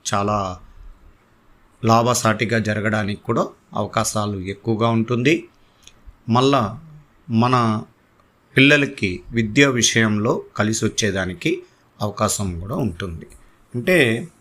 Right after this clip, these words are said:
సూర్యగ్రహం అనేది తులారాశికి లాభాధిపతి కేంద్ర స్థానంలోకి వచ్చినప్పుడు ఆయన మనకు శుభ శాతాన్ని ఎక్కువగా ఇవ్వడానికి అవకాశం ఉంది. అక్కడ ఆరవ స్థానంలో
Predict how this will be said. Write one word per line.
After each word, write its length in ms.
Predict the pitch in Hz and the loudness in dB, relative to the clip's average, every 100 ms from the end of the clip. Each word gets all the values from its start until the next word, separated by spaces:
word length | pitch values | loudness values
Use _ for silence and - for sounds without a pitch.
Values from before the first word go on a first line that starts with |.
| _ _ _ - | _ _ _ -4
సూర్యగ్రహం 960 | - 131 147 160 120 127 113 131 127 | 2 4 4 4 2 0 0 0 0
అనేది 520 | 107 107 101 120 151 - | 0 0 0 -2 -4 -4
తులారాశికి 840 | 113 131 131 113 101 101 - 135 | 4 4 4 2 -2 -6 -2 -2
లాభాధిపతి 960 | - 101 113 113 120 120 117 - - - _ _ _ _ _ _ - | 0 2 2 4 2 2 -2 -2 -4 -8 _ _ _ _ _ _ -4
కేంద్ర 380 | 120 135 139 135 | 0 2 4 2
స్థానంలోకి 1120 | 135 - 107 104 104 104 98 92 - 92 87 - _ 95 | 0 0 0 2 0 -2 -4 -6 -6 -8 -8 -16 _ -10
వచ్చినప్పుడు 640 | - 113 110 - 135 202 - _ _ _ _ 110 | -4 -2 -2 -4 -6 -6 -10 _ _ _ _ 2
ఆయన 380 | 113 123 113 | 2 4 0
మనకు 380 | 98 101 104 95 | -2 -4 -6 -4
శుభ 380 | 92 - 110 131 | -6 -4 0 2
శాతాన్ని 720 | 135 120 110 104 101 113 196 | 2 0 0 -2 -4 -4 -4
ఎక్కువగా 440 | 104 - 117 104 104 | -6 -4 -2 0 -2
ఇవ్వడానికి 800 | 92 92 92 92 95 - 170 - - | -2 -2 -2 -4 -6 -4 -4 -4 -14
అవకాశం 520 | - 104 - - 101 | -10 -6 -6 -6 -10
ఉంది. 320 | 95 95 107 - _ _ _ _ _ _ _ - | -14 -16 -18 -20 _ _ _ _ _ _ _ -12
అక్కడ 540 | - 143 143 120 101 107 _ _ _ _ _ _ - | -6 2 4 4 0 -8 _ _ _ _ _ _ 2
ఆరవ 340 | 117 147 156 156 | 4 6 4 2
స్థానంలో 880 | - 131 120 113 104 95 98 151 | 0 2 2 2 0 -2 -4 -4